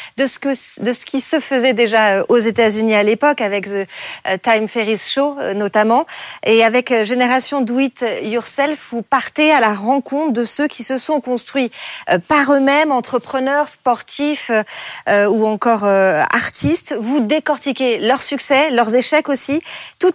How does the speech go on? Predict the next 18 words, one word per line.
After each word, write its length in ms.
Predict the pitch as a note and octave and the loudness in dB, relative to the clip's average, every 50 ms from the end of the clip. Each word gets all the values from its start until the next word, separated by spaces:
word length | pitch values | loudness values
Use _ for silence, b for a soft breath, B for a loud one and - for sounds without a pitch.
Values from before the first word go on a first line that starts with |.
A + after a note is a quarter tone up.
| - D#4+ | 2 0
y 60 | D4+ | 2
passe, 260 | - C4+ C#4 D4+ C4 | 4 4 4 4 2
de 100 | A3+ C4 | 2 2
leur 240 | A#3+ A3+ A3 A3+ - | 2 2 2 2 0
organisation 720 | A#3 A#3+ A#3+ A#3+ A#3 A#3 A#3 A3+ A3 - - C4 C4 D4 | -2 0 0 0 0 2 0 0 0 -2 -2 -2 -2 0
à 160 | C4+ A#3+ A3 | 2 2 2
leur 180 | A3 A3 G#3+ G3 | 2 2 2 0
routine. 460 | F3+ A#3+ C4+ - - - C4+ C#4 E4 F4+ B B B B B - | 0 -2 -2 0 0 -2 0 0 0 -2 B B B B B -6
Vous 80 | A#3 | -2
donnez 240 | G3 A3+ A3+ A3+ G#3+ | 0 0 0 0 0
aussi 240 | A3 G#3 - - C4 | 0 -2 -2 -4 -2
les, 240 | G#3 G3 F#3 F3 F3 | 0 0 0 0 0
les 300 | F3+ F3+ F3+ F3 F3 A#3 | 0 -2 -2 0 0 0
outils 280 | C4 A#3+ - D4 D#4+ | 0 0 0 -2 -2
de 60 | D4 | 0
cette 220 | - - G#3 G3 - | 0 0 0 2 2
réussite 720 | - - A3 A3 A#3 G#3+ - - D4 D#4 F4 F4+ - D4 | 0 2 4 2 2 2 0 0 2 2 2 2 2 0
et 380 | C#4+ - - F#3+ G#3+ G#3 G3 | 0 2 2 2 2 2 2